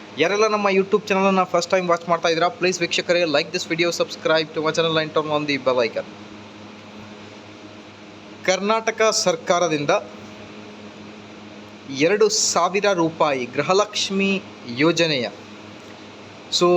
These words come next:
ಏನ್ ಬರ್ತಾ ಇವೆ, ಈ ತಿಂಗಳು ಖಾತೆಯಲ್ಲಿ ನಾಲ್ಕು ಸಾವಿರ ರೂಪಾಯಿ ಜಮಾ ಆಗ್ತಾ ಇದೆ.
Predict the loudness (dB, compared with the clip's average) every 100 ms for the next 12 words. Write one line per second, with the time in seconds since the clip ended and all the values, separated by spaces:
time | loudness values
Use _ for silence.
0 | 6 6 6 2 -4 -2 0 2 0 0
1 | 0 0 0 0 -2 -12 -18 -18 -18 -2
2 | 0 0 0 2 4 4 4 0 -10 -18
3 | -18 -18 -10 0 0 2 2 4 2 2
4 | 2 2 0 0 2 4 4 4 4 2
5 | 2 4 2 4 4 4 2 0 2 2
6 | 2